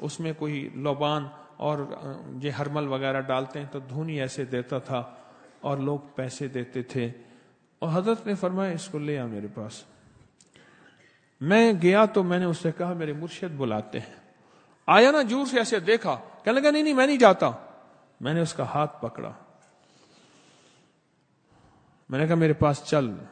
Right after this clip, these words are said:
اس نے کہا، "میں نہیں جاتا۔" میں نے کہا، "نہیں، جانا ہوگا۔" سختی نہیں کی، گالی گلوچ نہیں کی،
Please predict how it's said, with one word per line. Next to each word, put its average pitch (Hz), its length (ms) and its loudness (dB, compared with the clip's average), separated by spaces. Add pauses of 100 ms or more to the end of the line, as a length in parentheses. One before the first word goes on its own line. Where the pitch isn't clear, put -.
اس 160 160 -4
نے 214 80 2
کہا، 247 120 8
"میں 254 120 10
نہیں 269 120 4
جاتا۔" 170 320 8
میں 120 180 -10
نے 151 80 -4
کہا، 170 100 -2
"نہیں، 165 140 -2
جانا 139 240 0
ہوگا۔" 117 420 -4 (1160)
سختی 285 420 10
نہیں 277 260 10
کی، 151 300 -2 (120)
گالی 226 300 8
گلوچ 247 300 8
نہیں 254 320 4
کی، 135 220 -2